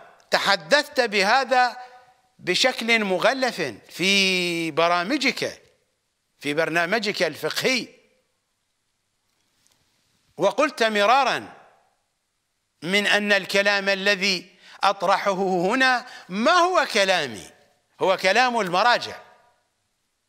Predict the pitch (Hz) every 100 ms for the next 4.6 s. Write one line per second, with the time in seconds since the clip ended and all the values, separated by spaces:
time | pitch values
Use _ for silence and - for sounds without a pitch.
0 | _ _ _ _ - 139 170 175 175 185
1 | 190 262 - 202 - 190 240 240 214 170
2 | 165 165 160 147 214 226 214 196 175 -
3 | _ _ _ _ _ _ _ 117 165 185
4 | 185 208 - 139 120